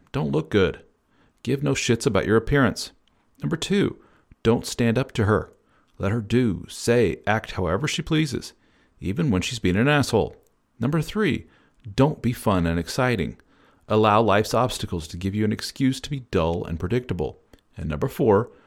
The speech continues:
stop being interested in other women. Don't talk about them or look at them. Pretend that they don't exist.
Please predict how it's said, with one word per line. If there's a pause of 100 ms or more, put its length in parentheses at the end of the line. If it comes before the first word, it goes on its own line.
(160)
stop
being
interested
in
other
women. (440)
Don't
talk
about
them
or
look
at
them. (180)
Pretend
that
they
don't
exist.